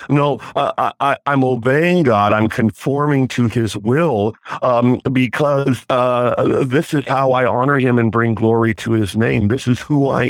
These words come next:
am as his dearly loved child. And so to, to offer my body as a living sacrifice is my act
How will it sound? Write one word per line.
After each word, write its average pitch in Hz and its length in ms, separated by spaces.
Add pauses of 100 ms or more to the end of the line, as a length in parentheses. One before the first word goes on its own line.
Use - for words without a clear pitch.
am 123 380 (340)
as 117 240
his 107 180
dearly 113 320
loved 104 220
child. 120 480 (320)
And 127 200
so 135 360 (220)
to, - 120
to 131 220
offer 139 300
my 123 180
body 120 340
as 110 120
a 117 40
living 110 340
sacrifice 113 800 (160)
is 110 300
my 110 280
act 101 360